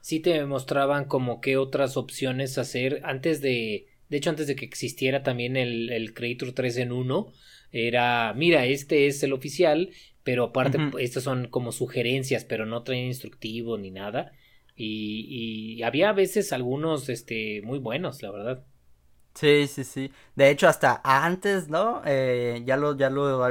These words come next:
Speaker 2: estábamos discutiendo tú y yo, Paco, que el, antes no habían instructivos, antes estaba, bueno, sí habían, pero estaban impresos en la caja misma, ¿no? Es algo que,
Speaker 1: Ujú.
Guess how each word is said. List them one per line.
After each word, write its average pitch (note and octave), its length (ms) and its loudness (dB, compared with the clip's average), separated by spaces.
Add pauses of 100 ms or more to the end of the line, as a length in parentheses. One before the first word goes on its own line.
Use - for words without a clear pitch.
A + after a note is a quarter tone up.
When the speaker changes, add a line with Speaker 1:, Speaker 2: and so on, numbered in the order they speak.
Speaker 2:
estábamos C3+ 400 2
discutiendo C3+ 540 -2
tú C#3 100 -4
y C3+ 60 0
yo, C3+ 180 -2
Paco, C#3 360 -2
que B2 300 0 (560)
el, C3+ 260 -4
antes D3+ 240 2
no B3 80 4
habían C4 220 4
instructivos, F3 680 -4
antes F#3 360 -2
estaba, D#3 720 4
bueno, D3+ 300 4
sí - 120 4
habían, D#3 300 4
pero B2+ 120 -2
estaban C3+ 260 4
impresos B2+ 580 2
en A#2+ 140 -4
la A2 140 -4
caja B2 280 0
misma, A#2+ 380 -4
¿no? A#2+ 160 0
Es C3 120 -4
algo C3+ 300 -2
que, A2+ 420 -2
Speaker 1:
Ujú. A#2+ 100 -8